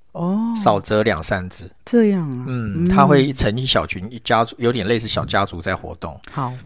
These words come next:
Speaker 2: 嗯，然后它
Speaker 1: 我下次会特别注意它。
Speaker 2: 而且很爱叫。
Speaker 1: 爱叫。
Speaker 2: 又很爱叫，
Speaker 1: 嗯。
Speaker 2: 尤其在清晨，清晨的时候非常爱叫。
Speaker 1: 好。
Speaker 2: 嗯，然后它有些地方也不太怕人。
Speaker 1: 哦。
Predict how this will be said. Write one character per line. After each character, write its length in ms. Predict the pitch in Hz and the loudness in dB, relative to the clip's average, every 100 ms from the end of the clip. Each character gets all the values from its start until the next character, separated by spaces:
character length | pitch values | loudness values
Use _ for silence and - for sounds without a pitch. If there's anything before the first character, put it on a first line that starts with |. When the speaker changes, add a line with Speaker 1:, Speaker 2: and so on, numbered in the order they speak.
| - | -8
Speaker 2:
嗯， 240 | 127 110 | -6 -2
然 100 | 110 | 4
后 160 | 147 156 | 6 8
它 160 | 151 | 8
Speaker 1:
我 20 | 151 | 8
下 120 | 170 | 6
次 120 | - | 6
会 140 | 175 | 4
特 140 | 165 170 | 4 4
别 160 | 151 | 2
注 180 | 139 156 | 0 0
意 140 | 147 135 | -2 4
它。 100 | 127 | 4
Speaker 2:
而 60 | |
且 160 | 131 110 | 6 4
很 180 | 107 95 | 4 2
爱 160 | 120 | 2
叫。 320 | 98 - 90 - - - - - - - - | 2 0 -2 -4 -20 -20 -20 -20 -20 -18 0
Speaker 1:
爱 180 | 175 151 | 2 2
叫。 260 | - 175 131 | 0 2 4
Speaker 2:
又 120 | 139 | 4
很 140 | 131 98 | 4 2
爱 180 | 85 107 | 0 0
叫， 360 | - 98 64 - - | -2 -6 -8 -14 -6
Speaker 1:
嗯。 80 | 175 | 0
Speaker 2:
尤 80 | 170 | 0
其 80 | |
在 160 | 135 113 | 2 0
清 260 | 104 - 110 | 0 -2 -2
晨， 200 | - - - - - | -4 -6 -12 -20 -16
清 220 | - 139 | -6 -4
晨 140 | 135 98 | -4 -6
的 80 | 80 | -8
时 120 | - | -10
候 60 | |
非 160 | - - | -8 -8
常 160 | - 65 | -6 -8
爱 140 | 76 | -10
叫。 220 | - - - | -12 -14 -14
Speaker 1:
好。 380 | - 131 123 127 - - | -12 -6 -6 -6 -12 -10
Speaker 2:
嗯， 260 | 117 101 | -8 -8
然 100 | 87 | -6
后 320 | 104 135 127 110 | 0 6 6 4
它 260 | - 156 180 | 0 2 2
有 220 | 165 104 | 0 -4
些 380 | - 139 143 135 | 2 4 4 2
地 180 | 151 117 | 0 -2
方 260 | 120 123 131 | -4 -6 -8
也 120 | 87 | -10
不 100 | - | -8
太 180 | 92 123 | -4 -4
怕 260 | - - 104 | -4 -4 -6
人。 120 | 87 - - - - - - | -6 -18 -20 -20 -20 -16 0
Speaker 1:
哦。 260 | 175 214 | 4 4